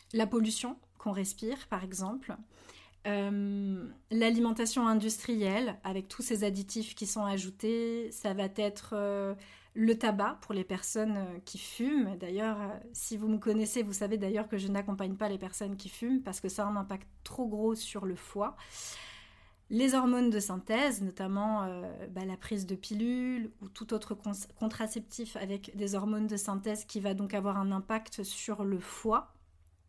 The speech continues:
Et puis, évidemment, on va avoir, euh, les émotions inutiles, les émotions désagréables, ce qu'on appelle le stress, mais qui pour moi, euh, stress, ça veut absolument rien dire et j'aurai l'occasion de,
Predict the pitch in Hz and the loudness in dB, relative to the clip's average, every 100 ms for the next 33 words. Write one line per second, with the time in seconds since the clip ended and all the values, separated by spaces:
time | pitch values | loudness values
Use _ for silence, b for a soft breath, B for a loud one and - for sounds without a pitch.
0 | _ _ - B B B B B B B | _ _ -10 B B B B B B B
1 | B - 302 - 262 262 240 214 196 190 | B 0 0 0 0 2 2 2 2 0
2 | 190 233 254 262 - 220 196 190 185 180 | 2 4 2 2 0 2 2 0 -2 -2
3 | 196 220 233 226 202 175 156 - - _ | 0 2 2 0 -2 -2 -6 -12 -20 _
4 | 226 247 226 220 202 196 214 214 220 - | 2 2 4 4 2 -2 -2 -2 -4 -8
5 | - - _ - 254 240 220 - 214 247 | -20 -20 _ -4 4 6 6 0 -4 -2
6 | 208 - - 202 202 208 208 202 - 226 | -4 -8 -4 -2 2 2 2 0 -2 -2
7 | 226 - _ _ 196 180 233 226 202 196 | -2 -6 _ _ -10 0 2 4 2 2
8 | 196 202 269 233 196 - - 214 208 220 | 2 2 2 0 -2 -4 2 2 4 2
9 | 214 190 - - 226 262 - 214 202 - | 4 2 0 -2 -2 -2 -4 -4 -4 -6
10 | 202 214 208 226 247 - - 202 190 185 | -4 0 4 6 4 2 -4 -4 -4 -6
11 | - _ _ _ - - 233 233 214 202 | -12 _ _ _ -14 -4 -2 0 0 -2
12 | - 208 - 220 220 214 208 202 202 226 | -2 -2 0 2 2 2 2 0 0 0
13 | 202 196 196 196 208 196 208 214 196 175 | 0 0 0 0 -2 0 0 0 -2 -6